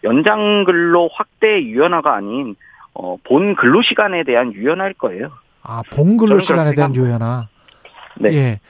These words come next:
Speaker 2: 본 근로시간의 유연화라는 거는 구체적으로 어떤 것을 의미할까요?
Speaker 1: 지금 현행, 어, 그 근무 시간 사십 시간 플러스 열두 시간에서 오십이 시간제를 근무하고 있는데요.
Speaker 2: 예.
Speaker 1: 어,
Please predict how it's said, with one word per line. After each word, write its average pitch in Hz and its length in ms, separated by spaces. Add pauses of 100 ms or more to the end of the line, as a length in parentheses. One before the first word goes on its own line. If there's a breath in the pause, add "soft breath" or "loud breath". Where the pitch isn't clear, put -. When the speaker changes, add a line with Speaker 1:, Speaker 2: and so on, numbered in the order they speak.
(140 soft breath)
Speaker 2:
본 254 160
근로시간의 247 640
유연화라는 190 640
거는 220 200
구체적으로 233 560
어떤 220 440
것을 170 540
의미할까요? 131 720 (720 loud breath)
Speaker 1:
지금 135 340
현행, 170 540
어, 120 580 (640)
그 104 400
근무 170 280
시간 160 400
사십 127 300
시간 151 240
플러스 143 480
열두 117 300
시간에서 143 380
오십이 123 480
시간제를 123 420
근무하고 110 480
있는데요. 123 420 (100)
Speaker 2:
예. 143 380 (260)
Speaker 1:
어, 104 460